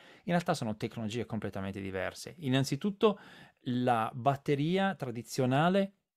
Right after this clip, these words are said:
eh, della batteria di un'automobile elettrica, co-, eh,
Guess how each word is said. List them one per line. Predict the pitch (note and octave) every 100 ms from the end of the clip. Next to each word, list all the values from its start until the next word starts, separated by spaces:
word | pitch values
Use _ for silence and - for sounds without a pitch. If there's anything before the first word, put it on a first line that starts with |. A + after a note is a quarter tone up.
| _ _ _ _ - _
eh, | - A2 A2 A2+
della | A2
batteria | A2+ A2 C#3+
di | B2+
un'automobile | A2+ A2+ G#2+ G#2+ A#2+ G#2
elettrica, | A2 C#3+ D3+ A#2+
co-, | G#2+ -
eh, | B2+ G#2